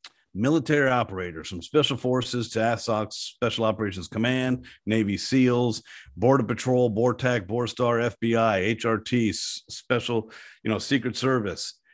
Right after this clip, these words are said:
They had access to this in a confidential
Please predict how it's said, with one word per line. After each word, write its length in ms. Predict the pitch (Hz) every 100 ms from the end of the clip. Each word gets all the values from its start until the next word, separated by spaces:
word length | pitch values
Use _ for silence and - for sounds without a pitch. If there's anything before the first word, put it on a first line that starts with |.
| _ _ _ _ -
They 260 | 95 135 117
had 300 | 123 127 107
access 420 | 113 139 95 76
to 100 | 87
this 480 | 71 65 - - - _ _ _ _ _ _ _ -
in 160 | 98 90
a 40 |
confidential 1040 | - 113 104 - 95 98 - 92 87 82